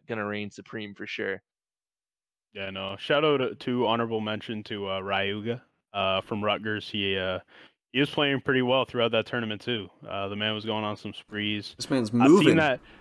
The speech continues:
Speaker 2: bro, in, in twenty twenty-one, uh, when I was still in with College cod, like, he, I seen that kid look for eights all the time in the C C L Discord.
Speaker 1: Grinder.
Speaker 2: So, uh, p-,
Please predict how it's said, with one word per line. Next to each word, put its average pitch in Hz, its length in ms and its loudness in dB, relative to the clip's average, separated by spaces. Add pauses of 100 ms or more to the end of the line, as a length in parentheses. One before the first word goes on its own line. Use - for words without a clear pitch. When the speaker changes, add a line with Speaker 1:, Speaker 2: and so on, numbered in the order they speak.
(140)
Speaker 2:
bro, 131 300 6
in, 120 260 -2
in 123 180 -6
twenty 175 340 2
twenty-one, 131 840 2 (200)
uh, 107 220 2
when 110 160 -2
I 120 120 4
was 117 160 0
still 143 360 2
in 113 600 -2
with 107 180 -8 (340)
College 113 320 2
cod, 104 260 0
like, 98 200 -8
he, 117 200 -6
I 104 140 0
seen 151 240 -2
that 127 160 0
kid 131 120 -2
look 117 160 -2
for 117 200 -4
eights 101 240 -4
all 110 420 0
the 95 80 -10
time 95 380 -6 (160)
in 104 120 -10
the 101 80 -10
C 110 200 -8
C - 120 -6
L 92 120 -2
Discord. 87 460 -14 (280)
Speaker 1:
Grinder. 87 320 -8
Speaker 2:
So, 98 100 0
uh, 98 140 0 (140)
p-, - 60 -18